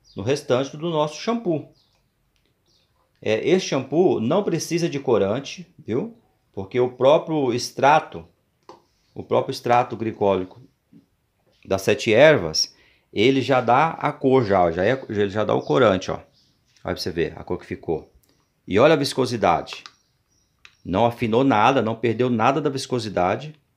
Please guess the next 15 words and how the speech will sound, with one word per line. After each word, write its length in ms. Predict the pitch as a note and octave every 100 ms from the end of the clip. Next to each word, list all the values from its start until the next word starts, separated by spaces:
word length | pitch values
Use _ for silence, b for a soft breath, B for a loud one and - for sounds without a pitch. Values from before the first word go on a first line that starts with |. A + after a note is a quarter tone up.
| _ _ _ _ _ _ _ _ _ _ _ -
Vou 140 | F#2
mostrar 240 | A#2 A#2
pra 100 | A2
você 220 | G#2 G2+ -
aqui 140 | -
despejando 560 | - - A#2 G2+ G#2 G2
de 100 | A#2
um... 340 | A#2 G2 F2+ _ _ _ _ _ _ _ _ _ _ _ _ _ _ _ _ _ _ _ _ _ -
Olha 140 | G#2
só 180 | G#2+ F2
que 120 | -
maravilha, 480 | F2+ E2+ D#2 E2 -
que 140 | - A#2
cheiro 340 | - G2+ F#2
gostoso. 600 | - - - F2 F#2+ A2